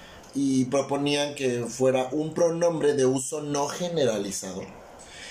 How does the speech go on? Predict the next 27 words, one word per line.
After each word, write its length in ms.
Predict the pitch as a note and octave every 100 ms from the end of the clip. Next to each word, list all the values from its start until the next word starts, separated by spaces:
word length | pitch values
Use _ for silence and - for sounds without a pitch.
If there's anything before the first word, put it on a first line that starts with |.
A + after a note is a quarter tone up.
| -
creado 520 | - D3+ D#3+ F3 F#3 -
para 340 | C#3+ C#3+ C3+
aludir 500 | C3 C3 B2+ C#3 -
a 120 | A#2
quienes 340 | - A#2+ A#2 A#2
puedan 640 | - B2+ C3 C#3 - C3+
no 200 | C#3 D#3
sentirse 640 | D#3+ E3+ D#3 C#3+ C#3 C3 D3
identificados 760 | C3 G#2+ G#2+ A2 A2+ A#2 B2+
con 260 | - C3+ C3
ninguno 460 | C3 C3 C3 C3+
de 140 | C#3+ C3+
los 160 | A2
dos 200 | G#2 A2
géneros 500 | - A#2+ A#2 A2+ C3 - - - - -
tradicionalmente 1040 | C3+ B2 B2 B2+ A#2 A2 A2+ G#2+ G2+ G2+
existentes. 920 | G#2 - A2+ - - D3 - - - - - - - - A2+
A 60 |
mí 80 | B2+
me 80 | D#3
parece 340 | C#3 A#2+ B2
perfecta 540 | B2 A#2+ - G#2+ - A#2
la 120 | G#2
definición 520 | G2 G2 G2 - G#2
que 100 | -
pudieran 480 | - G2+ G2+ G#2+ G#2
ellos 340 | G#2 G#2 -